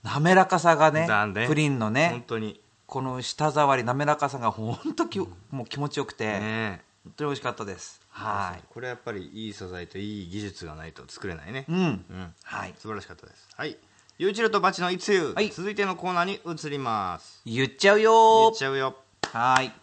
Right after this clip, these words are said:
Speaker 1: ということで、
Speaker 2: はい。
Speaker 1: まず言っちゃうよ。
Speaker 2: うん。
Speaker 1: 一つ目。
Speaker 2: はい。
Speaker 1: えーと、この収録しているのは、
Speaker 2: はい。
Speaker 1: えー、十月二日になるわけですけれども、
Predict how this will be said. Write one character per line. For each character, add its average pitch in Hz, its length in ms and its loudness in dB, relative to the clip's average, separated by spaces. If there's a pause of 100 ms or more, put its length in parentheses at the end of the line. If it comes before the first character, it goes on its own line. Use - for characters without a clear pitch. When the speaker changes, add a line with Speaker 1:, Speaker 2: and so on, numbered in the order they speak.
Speaker 1:
と 135 80 0
い - 20 -2
う 135 60 -4
こ 143 100 -2
と 147 140 -2
で、 151 80 8 (280)
Speaker 2:
は 147 100 0
い。 - 40 4 (180)
Speaker 1:
ま 269 160 8
ず 233 120 2
言 180 80 4
っ - 20 -2
ち 220 160 4
ゃ 214 60 10
う 214 60 10
よ。 202 280 6
Speaker 2:
う 180 60 -4
ん。 - 20 -2
Speaker 1:
一 226 120 4
つ 226 100 -4
目。 208 320 2
Speaker 2:
は 151 160 8
い。 - 180 -2
Speaker 1:
え 151 140 -6
ー 156 40 -4
と、 143 600 -2
こ - 160 -8
の 208 80 0
収 240 180 0
録 226 180 0
し 220 60 -4
て 226 100 6
い 220 40 10
る 214 80 6
の 156 160 2
は、 135 400 8
Speaker 2:
は 139 180 6
い。 123 40 2
Speaker 1:
え 123 100 -2
ー、 117 80 -6
十 151 480 -4
月 143 400 -4
二 - 200 -10
日 226 120 6
に 202 140 -2
な 208 100 6
る 185 100 2
わ 139 80 6
け 110 120 -6
で 107 100 -6
す - 80 -14
け 113 80 -12
れ 95 60 -10
ど 101 80 -8
も、 143 380 -4